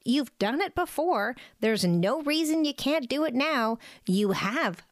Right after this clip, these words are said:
a proof board to show you that you have this in you. Everything you need is within you. It's there for your success. I want to hear how successful you've been because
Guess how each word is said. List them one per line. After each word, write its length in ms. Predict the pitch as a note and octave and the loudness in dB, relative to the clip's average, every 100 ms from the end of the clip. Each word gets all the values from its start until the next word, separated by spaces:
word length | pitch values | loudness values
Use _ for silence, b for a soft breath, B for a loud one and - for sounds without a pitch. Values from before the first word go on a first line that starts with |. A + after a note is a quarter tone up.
| _ - | _ -8
a 80 | |
proof 600 | E3+ - - A#3 E4 - | -8 -10 -2 0 0 -2
board 340 | - F#3+ G#3 - | 0 2 0 0
to 120 | G3+ | 0
show 320 | - - C4+ | 0 0 0
you 360 | C#4 E3 G3 A3+ | 2 2 2 0
that 220 | F#3+ - | -2 0
you 160 | B3 C#4 | 0 2
have 480 | G3+ G#3+ D#4 B3+ G3 | 0 -2 -2 -4 -4
this 200 | B3+ - | -4 -2
in 260 | D#4 F4 | -2 0
you. 240 | C4+ D3+ - B B B - | 0 -2 -6 B B B -8
Everything 680 | B3+ C#4+ E4+ D#4 D4+ D4 C#4 | -4 -2 0 -2 0 2 2
you 140 | C#4 | 4
need 360 | B3+ B3+ D#4+ A#3+ | 2 2 0 0
is 160 | A3+ - | 0 0
within 360 | B3 C#4 D4 | -2 0 0
you. 180 | C4 F#3+ B B B - | 0 -2 B B B -8
It's 260 | G4 - | -6 -6
there 180 | - E4+ | -2 0
for 60 | F#4+ | 2
your 200 | E4 C4 | 0 0
success. 680 | - - - E4+ D4+ - - - | -2 -4 -4 -2 -2 -6 -4 2
I 180 | D4+ | 2
want 180 | E4 E4+ | 2 -2
to 40 | C#4+ | -2
hear 520 | - C#4 C#4 F#3+ E3+ | -2 -2 2 2 0
how 260 | G3+ G3+ | 0 0
successful 560 | G#3+ - - B3+ - A3 | 0 -4 -4 -4 -4 -4
you've 100 | F3 | -2
been 180 | E3+ D#3 | -2 -2
because 300 | D#3 F#3+ | -4 -4